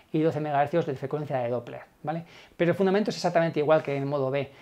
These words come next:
En las frecuencias altas de Doppler son para estudiar los vasos más en superficie y las frecuencias bajas son para estudiar los vasos más profundos. En general no solemos tocarlo, pero si tenemos curiosidad por ver un vaso muy superficial,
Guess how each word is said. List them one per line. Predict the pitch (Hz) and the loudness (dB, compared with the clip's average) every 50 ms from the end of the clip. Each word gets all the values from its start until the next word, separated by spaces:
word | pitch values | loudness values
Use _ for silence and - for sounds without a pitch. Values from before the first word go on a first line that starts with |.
| - - _ _ | -20 -20 _ _
En | 160 143 | -4 -2
las | 147 143 135 | -2 -2 -2
frecuencias | - 165 156 - 180 185 170 170 156 - - | -2 -4 0 0 0 0 2 0 -2 -2 0
altas | - 170 180 175 175 185 165 | 4 4 4 6 4 2 2
de | 175 | 2
Doppler | 170 196 196 196 202 202 214 214 208 | 2 0 0 2 0 0 -2 -2 -2
son | - 185 170 165 | -4 -4 -2 -2
para | 170 | -2
estudiar | 151 - 165 160 160 151 | -4 -2 0 0 0 0
los | 143 147 | 0 -2
vasos | 151 165 160 131 123 135 | -2 -2 -2 -2 -6 -4
más | 147 156 139 | -4 -2 -2
en | 156 165 | -2 -2
superficie | 165 170 175 175 170 196 196 190 - 196 220 233 - - - - - _ _ | -2 0 -2 -2 -2 -2 -4 -2 0 -2 -2 -2 -6 -14 -20 -20 -20 _ _
y | 180 | 2
las | 185 175 | 2 2
frecuencias | - 165 165 180 175 170 170 160 156 | 2 0 0 0 0 2 0 0 2
bajas | 160 165 160 - 170 175 175 - - - | 0 0 2 2 2 2 0 -4 -14 -20
son | _ - - 175 170 | _ -4 -2 -2 2
para | 165 160 151 | 2 2 2
estudiar | 143 - - 147 147 151 | 2 -2 -4 0 0 0
los | 143 135 | 0 0
vasos | 135 143 127 135 139 - | -2 -2 -4 -4 -8 -6
más | 151 143 139 - | -4 -4 -4 -4
profundos. | - 139 123 - - 131 120 117 131 127 - - - - - - | -6 -6 -6 -4 -6 -6 -6 -6 -8 -12 -16 -20 -20 -20 -6 -6
En | 170 - | -4 -2
general | - 170 180 180 | 0 0 0 0
no | 180 170 | -2 -2
solemos | - 185 180 180 175 | -2 -2 -2 -2 -2
tocarlo, | 190 180 196 190 196 208 214 202 | -2 0 0 0 2 0 -2 -2
pero | - 165 135 | -2 -4 -6
si | - | -4
tenemos | 131 156 156 170 165 165 - | -4 -2 0 0 -2 -2 -6
curiosidad | - - 165 160 151 - 151 156 170 165 160 | -4 -2 0 0 0 0 2 2 2 2 2
por | 156 | 0
ver | 143 156 | -2 0
un | 165 | 0
vaso | 160 147 - 143 | 0 0 0 -2
muy | 143 151 165 | -2 -2 -2
superficial, | 165 175 165 160 160 160 - 180 175 175 190 | -2 -2 -4 -2 -4 -2 2 4 4 4 2